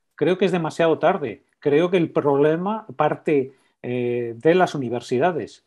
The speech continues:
Creo que seguimos dando un, eh, esquema excesivamente tradicional de la enfermedad coronaria,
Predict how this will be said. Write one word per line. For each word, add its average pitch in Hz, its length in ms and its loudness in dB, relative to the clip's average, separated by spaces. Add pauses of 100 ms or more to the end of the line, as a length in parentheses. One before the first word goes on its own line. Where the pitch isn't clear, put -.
Creo 147 280 -2
que 147 120 -4
seguimos 160 800 -2
dando 180 560 2 (260)
un, 143 240 -6
eh, 151 720 0
esquema 170 640 -2 (300)
excesivamente 165 840 -2
tradicional 151 840 -2
de 165 100 0
la 151 160 -2
enfermedad 135 460 -6
coronaria, 139 680 -4